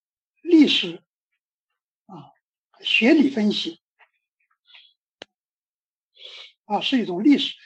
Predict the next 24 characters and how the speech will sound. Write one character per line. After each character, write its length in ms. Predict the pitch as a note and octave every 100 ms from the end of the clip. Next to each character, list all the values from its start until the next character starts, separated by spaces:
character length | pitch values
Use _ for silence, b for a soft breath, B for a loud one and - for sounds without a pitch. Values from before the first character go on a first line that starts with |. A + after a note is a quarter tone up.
| b
学 220 | - G#3 D4+
理 140 | C#4+
分 180 | G3+ F3+
析。 180 | - - _ _ _ _ _ _ _
啊， 100 | A3+
所 140 | A#3+
以 80 | A#3+
在 260 | - C#4 G#3
接 180 | - D#4+
下 140 | B3+
来 160 | F#3 G3
的 180 | G#3
这 140 | F3+ -
个 140 | F#3
时 180 | D#3 A3
间 220 | G#3 B3+
里 60 | F#3+
面 140 | D3+
呢， 160 | E3+ - b b b b _
啊， 180 | G3 F#3
我 260 | D#3+ E3+
就 200 | D#3+ C#4
是 100 | F3+
在， 340 | E3+ F#3+ F3